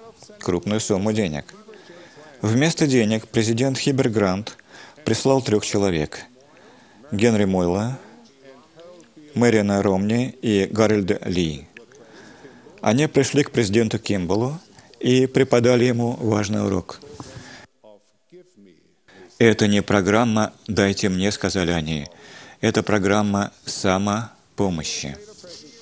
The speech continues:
Много лет спустя президент Кимбал говорил: «Я думаю, братьям было бы нетрудно прислать нам деньги, и не слишком сложно сесть в моём кабинете и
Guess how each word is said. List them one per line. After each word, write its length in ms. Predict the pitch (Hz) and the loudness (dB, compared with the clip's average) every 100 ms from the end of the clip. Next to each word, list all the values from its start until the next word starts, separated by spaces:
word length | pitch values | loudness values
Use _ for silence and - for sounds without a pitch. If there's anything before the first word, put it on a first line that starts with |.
| 208 196 202 - 185 - - - - - - - | -20 -20 -20 -20 -20 -20 -20 -20 -20 -20 -20 -6
Много 300 | 107 123 123 | 0 2 4
лет 140 | 117 113 | 4 2
спустя 440 | - 104 - 113 | 0 0 2 2
президент 580 | 110 95 92 101 101 - | 0 -4 0 0 0 -6
Кимбал 460 | - 110 101 104 | -4 -2 0 0
говорил: 480 | 92 92 90 85 82 - - - - - - - | 2 2 2 0 -4 -8 -20 -20 -20 -20 -20 -8
«Я 180 | 110 127 | 2 2
думаю, 320 | 135 135 127 | 4 2 2
братьям 440 | 110 131 135 127 113 | 4 2 2 0 2
было 220 | 113 110 | 2 2
бы 140 | 98 | 2
нетрудно 500 | 101 101 123 156 127 | 0 0 0 0 -2
прислать 460 | 92 92 - 92 85 | -2 -2 0 0 0
нам 220 | 87 82 | -4 -4
деньги, 520 | 85 98 107 101 104 107 _ - - - - - - - | -2 -2 -2 -4 -6 -10 _ -20 -20 -20 -20 -20 -20 -2
и 100 | 120 | 2
не 120 | 123 | 2
слишком 440 | 117 147 165 131 | 2 2 2 -2
сложно 580 | 110 120 120 127 117 107 | 0 2 2 2 0 -2
сесть 680 | 104 - 104 101 - - - | -2 0 0 0 -4 -8 -8
в 60 | 95 | -2
моём 500 | 95 92 92 90 92 | 0 2 0 -2 -4
кабинете 800 | 95 85 90 101 123 123 123 127 - - - - - _ | -4 -2 -2 -2 -2 -2 -2 -6 -16 -20 -20 -20 -20 _
и 500 | 120 113 113 113 113 | 2 2 2 0 -2